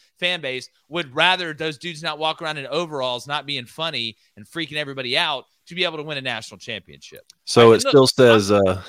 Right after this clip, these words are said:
Speaker 2: <laughs>
Speaker 1: I'm
Speaker 2: it
Speaker 1: from
Speaker 2: still
Speaker 1: a place,
Speaker 2: says
Speaker 1: David,
Speaker 2: Texas A and M.
Speaker 1: we throw toilet paper on trees, okay?
Speaker 2: I know.
Speaker 1: So, eh, wh-, which is ten times better than that,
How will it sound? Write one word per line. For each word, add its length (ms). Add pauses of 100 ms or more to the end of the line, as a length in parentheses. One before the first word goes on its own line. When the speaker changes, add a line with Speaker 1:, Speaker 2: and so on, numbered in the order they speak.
Speaker 2:
<laughs> 160
Speaker 1:
I'm 80
Speaker 2:
it 160
Speaker 1:
from 140
Speaker 2:
still 200
Speaker 1:
a 40
place, 60
Speaker 2:
says 260
Speaker 1:
David, 240
Speaker 2:
Texas 300
A 40
and 80
M. 120 (440)
Speaker 1:
we 140
throw 180
toilet 320
paper 220
on 120
trees, 560 (140)
okay? 160
Speaker 2:
I 80
know. 340 (140)
Speaker 1:
So, 420
eh, 140 (280)
wh-, 200
which 180
is 160
ten 300
times 380
better 380
than 280
that, 260